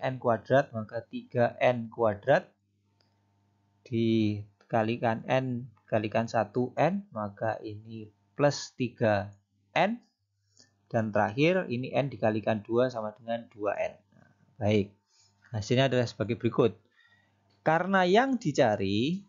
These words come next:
itu adalah S dua, maka semuanya dijadikan satu ruas kecuali S dua.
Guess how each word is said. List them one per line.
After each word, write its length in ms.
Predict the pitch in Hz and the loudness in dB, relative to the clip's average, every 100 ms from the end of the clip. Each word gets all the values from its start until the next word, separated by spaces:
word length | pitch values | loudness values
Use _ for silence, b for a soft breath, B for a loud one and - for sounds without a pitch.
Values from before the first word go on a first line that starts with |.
| 233 | -6
itu 320 | 147 160 196 | -4 2 4
adalah 560 | 160 147 127 117 113 - | 4 2 2 4 2 2
S 240 | 170 180 | 0 0
dua, 480 | - 95 90 - - _ | -6 -2 -2 -2 -10 _
maka 480 | 127 147 - 160 156 | -6 -6 2 2 2
semuanya 720 | - 127 120 117 107 139 160 | -4 -8 -2 0 0 -2 -6
dijadikan 640 | 127 104 110 - 131 123 | -6 -4 -4 -2 -2 -2
satu 560 | 117 - - 127 - 127 | -6 -8 -2 -2 0 0
ruas 320 | 123 131 - | 0 0 -4
kecuali 880 | - 135 - 123 104 107 135 151 - - | -4 -4 0 2 2 0 -2 -4 -8 -2
S 160 | 127 | -2
dua. 320 | - 120 92 | 4 2 2